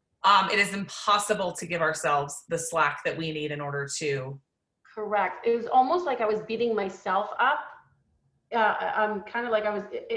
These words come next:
Speaker 2: in a way, like, every time I made a parenting mistake and I did something that my parents did to me, I was kind of beating myself up the same way I'd wanna beat them up. You know what I mean? Kinda like that anger that was coming out. And as soon as I started being more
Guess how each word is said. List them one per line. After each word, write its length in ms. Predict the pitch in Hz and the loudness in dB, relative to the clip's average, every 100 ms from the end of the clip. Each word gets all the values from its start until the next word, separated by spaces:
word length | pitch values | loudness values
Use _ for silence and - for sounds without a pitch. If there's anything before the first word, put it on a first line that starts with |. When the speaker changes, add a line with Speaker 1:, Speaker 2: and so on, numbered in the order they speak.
| 240 | 0
Speaker 2:
in 80 | 233 | 2
a 40 | |
way, 440 | 226 233 226 220 - - - - - _ - _ _ _ - - - | 4 6 4 4 -4 -16 -20 -20 -20 _ -20 _ _ _ -18 -18 -6
like, 120 | 262 269 | -2 -2
every 160 | 285 | -2
time 180 | 277 269 | -2 -2
I 60 | 240 | 2
made 180 | 247 | 2
a 80 | 226 | 0
parenting 360 | 202 247 240 220 | -2 -2 0 0
mistake 320 | 190 - 180 | -2 -4 -4
and 80 | 190 | -4
I 40 | |
did 200 | 190 214 | -4 -4
something 280 | 233 214 220 | -4 0 0
that 100 | 202 | 0
my 100 | 180 185 | -2 -4
parents 460 | - 294 254 214 | -4 0 0 0
did 140 | 190 - | -4 -4
to 100 | 202 | -4
me, 360 | 247 214 180 | -2 0 -2
I 120 | - 202 | -2 -4
was 100 | 202 | -4
kind 240 | 247 233 | -4 -4
of 60 | 220 | -4
beating 180 | 220 | -2
myself 320 | 190 180 190 190 | -2 -2 -2 -2
up 120 | 190 | -4
the 80 | 185 | -6
same 220 | 202 190 | -4 -2
way 140 | 185 | -2
I'd 160 | 185 185 | -2 -2
wanna 200 | 190 - | -4 -4
beat 200 | 202 - | -8 -2
them 200 | 202 175 | -2 -2
up. 180 | - - _ _ _ - | -8 -14 _ _ _ -4
You 80 | 240 | -2
know 60 | 240 | 0
what 80 | 220 | 2
I 60 | |
mean? 240 | 214 214 240 | 2 2 0
Kinda 260 | 233 220 | 0 2
like 200 | 202 185 - - | 2 0 -6 -4
that 180 | 220 - | -4 -2
anger 560 | 214 233 220 190 160 - _ _ _ _ - | 0 2 2 0 -4 -12 _ _ _ _ -4
that 100 | 208 | -4
was 100 | 202 | -4
coming 280 | - 202 190 | -4 -2 0
out. 140 | 190 | 0
And 80 | 208 | -2
as 180 | 214 - | -2 -6
soon 140 | 269 | -8
as 100 | 269 | -4
I 60 | 233 | -4
started 340 | 226 214 196 | -4 -4 -4
being 200 | 202 202 | -4 -2
more 320 | 202 202 202 | -2 -2 -4